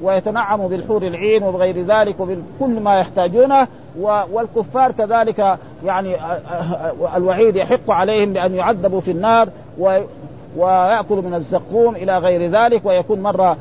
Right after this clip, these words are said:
بالحميم ومرة بالزقوم إلى ه-، هذا. ها؟ "كل نفس ما"، إن الله سريع الحساب. إيش معنى سريع الحساب؟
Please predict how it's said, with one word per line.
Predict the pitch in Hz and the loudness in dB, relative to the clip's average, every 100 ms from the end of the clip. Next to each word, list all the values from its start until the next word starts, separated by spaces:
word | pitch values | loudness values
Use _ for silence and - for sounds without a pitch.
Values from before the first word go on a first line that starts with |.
| - - | -6 -10
بالحميم | 160 185 165 185 220 214 | -6 -6 -8 -6 -2 -2
ومرة | 180 185 196 196 | 0 -2 0 0
بالزقوم | 175 160 160 160 165 220 | 0 -2 -2 -2 -2 -2
إلى | 196 180 | -2 0
ه-، | 170 147 156 180 160 170 | 0 -2 -4 -4 -2 0
هذا. | 170 135 - - - 143 | 0 0 -8 -14 -10 -2
ها؟ | 196 247 254 | 2 2 0
"كل | 196 196 | -6 -6
نفس | 208 - | -6 -6
ما"، | 202 180 165 160 | -6 -4 -4 -6
إن | 190 190 | -6 -6
الله | 190 220 240 190 | -2 2 2 0
سريع | 175 180 247 254 214 | -2 -4 -2 -2 -2
الحساب. | 190 175 170 190 160 - | -4 -8 -4 0 0 0
إيش | 233 214 | -2 -2
معنى | 220 202 180 | -4 -4 -4
سريع | 190 208 175 | -2 -4 -6
الحساب؟ | 160 160 226 254 | -8 0 2 2